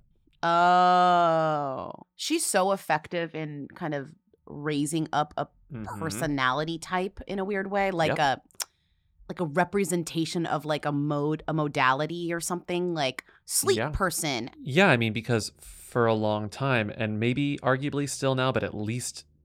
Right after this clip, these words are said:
Speaker 2: eight, nine years ago, if you had Ariana Huffington's seal of approval, you had kind of a key to everyone in the media in New York City, you know?
Speaker 1: Yeah.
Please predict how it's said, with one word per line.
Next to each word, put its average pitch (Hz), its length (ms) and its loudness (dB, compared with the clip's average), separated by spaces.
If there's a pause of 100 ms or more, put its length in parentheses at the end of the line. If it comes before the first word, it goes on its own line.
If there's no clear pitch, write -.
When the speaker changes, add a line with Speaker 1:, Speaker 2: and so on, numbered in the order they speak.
(800)
Speaker 2:
eight, 120 280 -2
nine 107 320 0
years 120 280 2
ago, 95 380 0 (680)
if - 160 0
you 135 140 4
had 127 240 4
Ariana 117 420 2
Huffington's 110 520 -2
seal 110 240 -2
of 101 60 0
approval, 107 680 2 (160)
you 117 400 -2
had 113 340 0
kind 110 220 -2
of 104 80 -2
a 110 80 -2
key 131 440 -6
to - 200 -6
everyone 110 480 0 (140)
in 113 380 -2 (120)
the 110 300 0 (160)
media 120 560 0
in 110 160 -4
New 110 80 0
York 107 240 0
City, - 400 -2 (200)
you 113 140 -4
know? 104 240 -2 (220)
Speaker 1:
Yeah. 143 240 0